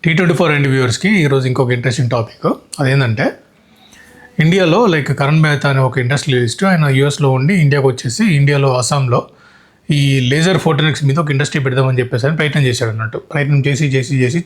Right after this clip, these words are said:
చేయలేక, ఇంకా నా వల్ల కాదని చెప్పేసి అని ఈయన ఏం చేస్తున్నాడంటే, ఏషియన్ కంట్రీస్‌లో ఎక్కడో దగ్గరికి వెళ్దామని చెప్పేసి, అంటే, లైక్, మన పక్కన ఉన్నట్టు థాయిలాండ్ కానివ్వండి, లేకపోతే ఇండోనేషియా కానివ్వండి, లేకపోతే తైవాన్ కానివ్వండి, చైనా కానివ్వండి, ఏదైనా ఏషియన్ కంట్రీస్‌లో పోదామని చెప్పేసి అని ప్లాన్ చేసుకుంటా ఉన్నారు.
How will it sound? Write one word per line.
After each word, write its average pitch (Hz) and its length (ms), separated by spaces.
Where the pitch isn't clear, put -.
చేయలేక, 131 360
ఇంకా 160 260
నా 127 120
వల్ల 123 200
కాదని 127 360
చెప్పేసి 117 280
అని 147 220
ఈయన 160 140
ఏం 160 100
చేస్తున్నాడంటే, 147 640
ఏషియన్ 156 380
కంట్రీస్‌లో 139 360
ఎక్కడో 139 180
దగ్గరికి 131 260
వెళ్దామని 123 280
చెప్పేసి, 123 240
అంటే, 131 160
లైక్, 131 180
మన 123 120
పక్కన 123 320
ఉన్నట్టు 127 440
థాయిలాండ్ 131 300
కానివ్వండి, 127 400
లేకపోతే 135 200
ఇండోనేషియా 131 400
కానివ్వండి, 120 440
లేకపోతే 143 440
తైవాన్ 135 280
కానివ్వండి, 131 380
చైనా 135 160
కానివ్వండి, 127 300
ఏదైనా 139 220
ఏషియన్ 131 300
కంట్రీస్‌లో 123 360
పోదామని 120 340
చెప్పేసి 113 260
అని 185 80
ప్లాన్ 160 220
చేసుకుంటా 113 320
ఉన్నారు. 107 220